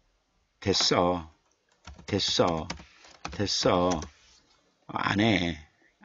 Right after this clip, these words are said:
안 해. 이래야지. 예. 며칠 뛰고 전, 며칠 뛰고 전 대명항을, 어, 그, 대명항을 갔는데, 대명-, 대명-, 대명-,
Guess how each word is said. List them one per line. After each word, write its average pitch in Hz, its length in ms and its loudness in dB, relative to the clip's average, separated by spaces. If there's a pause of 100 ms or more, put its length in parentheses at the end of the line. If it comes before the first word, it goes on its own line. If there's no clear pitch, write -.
안 95 200 -2
해. 92 520 -4
이래야지. 92 500 -4 (560)
예. 92 400 -6 (540)
며칠 113 540 6
뛰고 113 320 6
전, 87 340 -4 (680)
며칠 104 440 0
뛰고 104 320 4
전 98 380 -2 (500)
대명항을, 120 880 6 (260)
어, 85 540 0 (340)
그, 90 400 2 (600)
대명항을 117 1300 6
갔는데, 90 840 2 (520)
대명-, 117 500 4 (480)
대명-, 117 640 4 (380)
대명-, 113 460 6